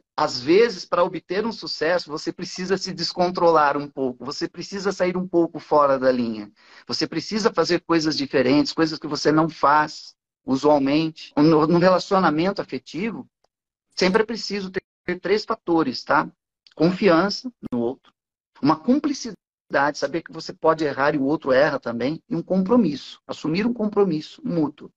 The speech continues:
É a quantidade em detrimento da qualidade. Tudo que nós vemos de informação no mundo,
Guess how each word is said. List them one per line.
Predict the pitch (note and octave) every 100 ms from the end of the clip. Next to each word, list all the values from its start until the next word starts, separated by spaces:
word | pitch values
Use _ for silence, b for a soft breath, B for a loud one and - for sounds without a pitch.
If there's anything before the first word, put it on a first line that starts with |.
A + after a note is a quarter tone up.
| _ _
É | A#2+
a |
quantidade | A#2+ - G#3 G#3+ F3+ C#3+ D#3 D#3+ F3+ F#3 _ _ _
em | C#3+
detrimento | C3+ D#3 E3 D3+ C#3+ D3+
da | D3
qualidade. | D3 D3 D3+ D3+ B2+ A#2+ A#2 G#2+ F#2+ _ _ _ _ _ _ _
Tudo | - A#3
que | C4 - _ _ _ _ _
nós | A3+ G#3+
vemos | E3 F3+ D#3+
de | D#3+
informação | D#3+ E3+ F3 F#3 - E3 E3+
no | F3
mundo, | D#3+ D3+ D#3 D3